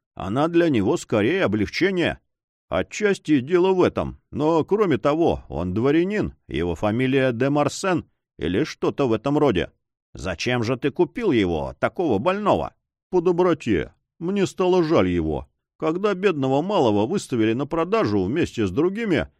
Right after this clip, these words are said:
я заметил, что к нему присматривается красивая голова. А ты знаешь, что он не слывёт нежным к своим работникам.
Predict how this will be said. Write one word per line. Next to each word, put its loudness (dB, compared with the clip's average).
я -2
заметил, 0
что -4
к -12
нему -2
присматривается -2
красивая 0
голова. 0
А -4
ты 0
знаешь, 0
что -2
он 0
не -2
слывёт 2
нежным 0
к -20
своим 0
работникам. 0